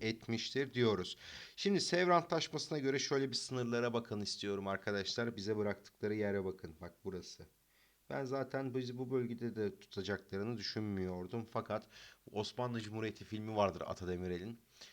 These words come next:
Onu bir izlemek lazım. Neyse. Buradan da devam edelim arkadaşlar. Sevr Antlaşması Osmanlı imzaladığı son antlaşmadır. Damat Ferit Paşa hükümeti imzalanmıştır arkadaşlar.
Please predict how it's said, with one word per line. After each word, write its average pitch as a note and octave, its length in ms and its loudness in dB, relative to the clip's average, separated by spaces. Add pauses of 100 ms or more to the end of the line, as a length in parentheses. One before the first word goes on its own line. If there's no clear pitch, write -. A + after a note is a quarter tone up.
(140)
Onu G#2 220 -2
bir A2 60 2
izlemek G2 500 2
lazım. F2 320 2 (440)
Neyse. G#3+ 440 12 (460)
Buradan E3 360 10
da F#3 80 6
devam D3+ 320 8
edelim C#3 360 4
arkadaşlar. A2+ 800 6
Sevr F3 260 6
Antlaşması C#3+ 540 8
Osmanlı C#3 420 6
imzaladığı B2+ 400 8
son A#2 180 2
antlaşmadır. B2+ 800 2 (560)
Damat A#2 320 8
Ferit G#2 280 0
Paşa B2 460 6
hükümeti A#2 760 -2
imzalanmıştır G#2+ 1000 2
arkadaşlar. F2+ 640 -2